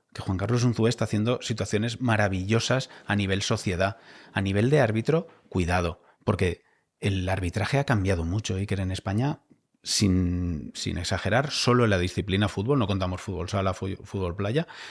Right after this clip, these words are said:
hay diecisiete mil niños y niñas que arbitran los fines de semana.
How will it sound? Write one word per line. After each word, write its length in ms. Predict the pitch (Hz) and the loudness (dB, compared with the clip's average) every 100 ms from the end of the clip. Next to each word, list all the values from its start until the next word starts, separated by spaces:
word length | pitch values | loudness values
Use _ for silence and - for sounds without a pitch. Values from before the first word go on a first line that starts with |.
| - - _ | -16 -18 _
hay 200 | 147 151 | 2 2
diecisiete 560 | 104 107 101 101 104 101 | 4 2 4 0 2 2
mil 180 | 104 104 | 2 4
niños 340 | 101 95 - | 2 0 -2
y 40 | |
niñas 340 | 90 101 120 101 | -2 0 -2 -2
que 80 | 90 | -4
arbitran 340 | 95 90 85 | -6 -6 -6
los 100 | 90 | -6
fines 240 | - 87 87 | -6 -6 -6
de 80 | |
semana. 400 | - - - - | -8 -8 -10 -14